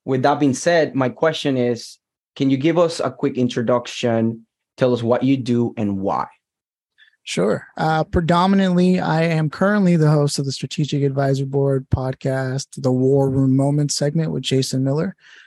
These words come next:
Speaker 2: Uh, as he calls it, I'm his battle buddy. And we essentially try to reverse engineer insights from entrepreneurs,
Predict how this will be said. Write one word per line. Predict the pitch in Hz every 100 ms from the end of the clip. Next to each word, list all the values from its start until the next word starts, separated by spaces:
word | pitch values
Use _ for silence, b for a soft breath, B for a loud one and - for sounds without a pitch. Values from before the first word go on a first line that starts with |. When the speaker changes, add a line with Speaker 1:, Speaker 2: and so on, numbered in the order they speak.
| B
Speaker 2:
Uh, | - 123 - - - b _
as | - 131
he | 139
calls | 156 156 165
it, |
I'm | 160 147
his | 127
battle | 135 139 151
buddy. | 156 175 202 - b b b _ -
And | 151 151 147
we | 143 160 160
essentially | 147 - 160 - 170 156 147 147 147 - -
try | - 170 175
to | - 185
reverse | 165 147 156 156 165
engineer | 151 151 147 143
insights | 135 139 135 143 131 127
from | - - 131 131 131
entrepreneurs, | 143 131 127 - - 135 131 131 131 127 131